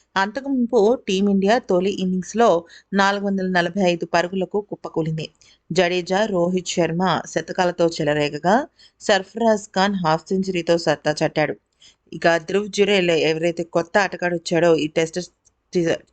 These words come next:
ఈ టెస్ట్ సిరీస్ ద్వారా అతను పాపం నాలుగు పరుగుల తేడాతో హాఫ్ సెంచరీని మిస్ చేసుకున్నాడు. ఇక రవిచంద్రన్ అశ్విన్ కూడా ముప్పై ఏడు పరుగులు చేశాడు. వీళ్ళిద్దరూ కీలకమైన ఇన్నింగ్స్ ఆడగా, ఇక వీళ్ళిద్దరికి తోడు జస్ప్రీత్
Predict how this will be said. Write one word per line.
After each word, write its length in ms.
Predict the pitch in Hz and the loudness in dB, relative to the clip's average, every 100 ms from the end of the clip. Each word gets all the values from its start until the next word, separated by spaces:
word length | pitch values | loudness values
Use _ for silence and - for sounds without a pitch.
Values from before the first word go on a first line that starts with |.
| 156 | -2
ఈ 100 | 175 | 0
టెస్ట్ 280 | 185 180 208 | 2 0 -2
సిరీస్ 320 | 202 165 160 | -4 -4 -4
ద్వారా 260 | 147 151 175 - _ _ _ _ | -2 2 0 -2 _ _ _ _
అతను 280 | 170 170 190 | -6 -4 -6
పాపం 280 | 185 170 175 170 | -6 -6 -4 0
నాలుగు 320 | 156 175 175 | 0 -2 -4
పరుగుల 340 | 170 170 175 | 0 0 0
తేడాతో 500 | 165 165 160 165 196 156 165 | 0 0 0 2 2 2 2
హాఫ్ 280 | 160 165 - | 0 -2 -4
సెంచరీని 420 | 175 170 165 160 | -6 -4 -6 -4
మిస్ 180 | 156 - | -6 -4
చేసుకున్నాడు. 520 | 160 - 160 143 - - _ - - - _ | -6 -6 -6 -6 -6 -12 _ -20 -20 -20 _
ఇక 140 | 196 196 175 | 0 2 4
రవిచంద్రన్ 560 | 180 175 180 - 208 175 | 4 2 -2 -6 -6 -2
అశ్విన్ 340 | 160 - 180 | -2 -2 -4
కూడా 140 | 175 175 | -2 -4
ముప్పై 280 | 160 - 180 | -4 -2 0
ఏడు 160 | 165 | 0
పరుగులు 340 | - 147 160 156 | 0 -2 -2 -6
చేశాడు. 420 | - 165 156 139 - | -8 -2 0 0 -4
వీళ్ళిద్దరూ 380 | 165 160 156 180 190 | -12 -10 -6 -6 -8
కీలకమైన 560 | - 190 202 202 185 175 | -6 -4 -2 -2 -2 -2
ఇన్నింగ్స్ 440 | 170 160 170 180 175 | -4 -6 -6 -4 -4
ఆడగా, 300 | 156 151 262 415 - - _ | -4 -2 -4 -6 -18 -20 _
ఇక 140 | 180 196 170 175 | -2 2 2 0
వీళ్ళిద్దరికి 500 | 180 170 196 208 208 | -4 -4 -4 -4 0
తోడు 200 | 190 175 | -2 0
జస్ప్రీత్ 520 | 170 165 - - 160 | -2 -2 -6 -8 -8